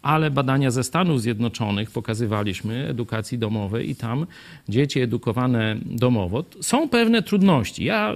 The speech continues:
znam ten temat i mogę o tym dyskutować, ale jeśli chodzi o, e, s-, radzenie sobie w życiu, o start, e, w życiu, o poziom wiedzy, to dzieci edukowane do gło-, domowo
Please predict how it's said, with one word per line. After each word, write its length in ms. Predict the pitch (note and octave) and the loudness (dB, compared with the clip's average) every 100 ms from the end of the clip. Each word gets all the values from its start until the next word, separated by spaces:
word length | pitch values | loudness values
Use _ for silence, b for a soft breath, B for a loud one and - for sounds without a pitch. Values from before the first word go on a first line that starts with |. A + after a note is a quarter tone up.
| A#2+ | -2
znam 440 | D3+ D3 G#2+ C3+ | 2 4 4 2
ten 220 | B2+ A#2+ | 4 2
temat 500 | A2 B2 A#2 A2+ A#2 C#3 | 4 4 4 2 0 -4
i 680 | A#2+ A2+ A2 A2 A2+ A2+ G2 | -2 0 0 0 -2 -2 0
mogę 280 | A#2 A2 G#2+ | 2 2 0
o 80 | |
tym 160 | G#2+ A#2+ | 0 0
dyskutować, 760 | A2+ - A#2 B2 F2+ G#2 - | -2 -4 -2 0 0 0 -2
ale 200 | - C#3 | 0 0
jeśli 220 | C#3 C#3+ C#3+ | 0 -4 -4
chodzi 420 | F3 E3+ D#3 - | -4 -2 -4 -2
o, 240 | C3 B2+ - B B F3 - | -2 -2 -4 B B -16 -4
e, 40 | A2 A2 A2 - | 0 0 -2 -8
s-, 140 | - C#3 | -4 2
radzenie 420 | C3 D3 G3 E3 | 4 4 4 4
sobie 300 | D#3+ C#3 C3+ | 4 4 4
w 40 | |
życiu, 540 | B2+ D#3+ - G#2 D3 - _ | 6 4 4 0 0 -2 _
o 120 | - A#2+ | -4 -2
start, 460 | - E3+ D3+ - | 2 2 2 -4
e, 40 | C3+ B2+ A#2 | -4 -2 -2
w 80 | A2 | -2
życiu, 540 | A#2+ B2+ - A2+ F#3 - | 0 0 0 0 0 0
o 140 | B2+ | -2
poziom 460 | G#2+ E3+ D3 C3 A#2+ A#2+ | 0 2 2 2 0 0
wiedzy, 600 | A#2 C3 F#2 G2 D#3+ B3+ B B - | 2 2 2 0 0 -2 B B -8
to 100 | A2 | -2
dzieci 280 | E3 G3+ D#3+ | 0 2 0
edukowane 560 | C3 C3 C3 E3 D3+ | 0 -2 0 0 0
do 120 | B2+ | 0
gło-, 360 | A#2 A2+ A#2+ C3+ B2 | 0 0 0 -2 -6
domowo 600 | C#3 C3+ C3+ G#2+ G2 D#3+ | 0 2 2 0 0 -2